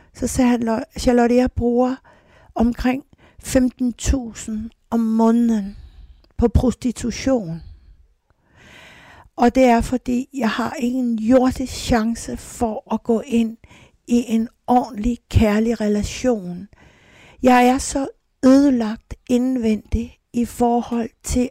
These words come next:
at kunne knytte tætte bånd, for jeg aner ikke, hvem jeg er." Og der må jeg indrømme, der,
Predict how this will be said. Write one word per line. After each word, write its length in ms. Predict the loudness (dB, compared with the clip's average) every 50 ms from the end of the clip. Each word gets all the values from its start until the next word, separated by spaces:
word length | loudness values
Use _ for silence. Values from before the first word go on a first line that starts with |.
| -4 -8
at 140 | -10 -8
kunne 200 | -8 -8 -8 -8 -10 -10
knytte 440 | -4 -2 0 2 2 2 0 -4 -4 _ _ _ -20 _ _
tætte 340 | 2 4 4 4 4 2 0
bånd, 340 | 2 2 2 2 2 0 -4 _ _ _ _ _ _ _ _ _ _ _ -20 -20 -20 -20 -20 -20 _ -2
for 140 | 2 6
jeg 160 | 6 6 6 4
aner 340 | 2 0 0 -2 -2 -2
ikke, 140 | -2 -4 -4
hvem 180 | -6 -4 -4 -4 -6 -6
jeg 240 | -6 -6 -6 -6 -8 -10
er." 220 | -12 -12 -16 _ _ _ _ _ _ _ _ _ _ _ _ _ _ -20 -20 -20 -20 -20 -20 -20 -20 -20 -20 _ _ _ _ 2
Og 180 | 2 2 4
der 100 | 2 2
må 140 | 2 4 4
jeg 160 | 2 2 2 0
indrømme, 680 | 0 -2 0 0 -2 -4 -6 -6 -8 -10 -12 -12 -12 -12 _ -20 -20 _ _ _ _ _ _ _ 0
der, 120 | 0